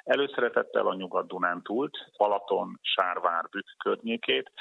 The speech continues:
Itt is két számjegyű növekedést várunk majd, ami a nemzetiségnek a részarányát illeti és a növekedési dinamikát.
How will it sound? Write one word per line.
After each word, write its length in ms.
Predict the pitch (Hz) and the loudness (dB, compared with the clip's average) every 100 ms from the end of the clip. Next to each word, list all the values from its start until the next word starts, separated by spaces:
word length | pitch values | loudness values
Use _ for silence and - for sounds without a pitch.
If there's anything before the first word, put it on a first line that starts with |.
| - | -10
Itt 180 | 120 - | -10 -2
is 120 | 104 | -2
két 260 | - 101 - | 2 0 0
számjegyű 540 | 101 90 90 87 90 90 | -2 0 -2 -2 -4 -6
növekedést 640 | - 87 87 - 87 82 - | -2 0 0 0 -2 0 0
várunk 340 | 90 87 87 | 0 0 -4
majd, 320 | 87 87 85 95 | -2 0 -2 -2
ami 360 | 92 90 87 | -2 -2 -6
a 300 | 87 87 87 - - - | 0 2 2 -2 -16 -4
nemzetiségnek 840 | 98 92 - 95 92 85 85 - | 0 0 2 2 2 2 0 2
a 240 | 87 87 90 | 2 2 2
részarányát 800 | 101 98 - 92 85 90 90 - | 2 2 2 2 2 0 0 -2
illeti 360 | 90 - - | 0 0 0
és 200 | 87 - | -2 0
a 220 | - 90 90 | 0 -2 0
növekedési 580 | 90 87 - 85 - | 0 0 0 -2 -2
dinamikát. 680 | - 92 98 110 - 131 135 | -4 -4 -4 -4 0 0 0